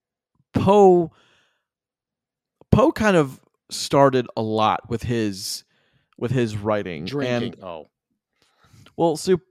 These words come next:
Speaker 1: so Edgar Allan Poe was kind of, he was first to paper with the very observant detective. He was first with, um, I, th-, I think it was Murders in the Rue, in the Rue Morgue, um, with,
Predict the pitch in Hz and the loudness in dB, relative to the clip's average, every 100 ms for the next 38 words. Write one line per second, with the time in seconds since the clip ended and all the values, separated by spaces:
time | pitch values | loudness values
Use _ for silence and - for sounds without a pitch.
0 | - - - 180 170 156 269 339 262 190 | -12 -6 0 2 2 -2 -2 2 2 0
1 | - 175 165 139 139 - 143 143 135 123 | 2 6 6 6 2 0 -2 2 2 0
2 | 123 _ _ _ _ _ - - 196 254 | -8 _ _ _ _ _ -16 -2 2 2
3 | 233 190 165 - 180 185 - 156 - 160 | 4 4 2 -2 0 0 0 -2 0 0
4 | - 139 127 131 147 139 131 120 _ _ | 2 0 0 -4 -2 -2 -2 -6 _ _
5 | _ - 147 147 147 135 123 117 123 127 | _ 4 8 10 10 8 2 2 2 2
6 | 120 - - _ _ _ _ 123 - - | -2 -6 -12 _ _ _ _ -6 -2 0
7 | 120 - 101 92 92 - _ _ _ _ | 0 -2 -4 -4 -8 -14 _ _ _ _
8 | _ _ _ _ _ - 110 185 196 165 | _ _ _ _ _ -10 -2 4 4 4
9 | - 170 135 - 123 123 - _ _ _ | 2 4 4 0 -2 -2 -6 _ _ _
10 | _ _ _ _ _ - 123 120 127 - | _ _ _ _ _ -2 0 2 0 2
11 | 165 196 226 269 185 147 135 135 160 151 | 2 2 0 6 6 6 4 6 8 6
12 | 143 120 113 135 151 147 - _ - 131 | 2 2 4 6 6 2 -8 _ -4 -2
13 | 120 110 123 147 131 135 165 185 165 _ | 0 0 6 6 6 4 4 -2 -12 _
14 | _ _ _ _ _ - 120 123 135 160 | _ _ _ _ _ -2 0 4 8 8
15 | - - | 4 -18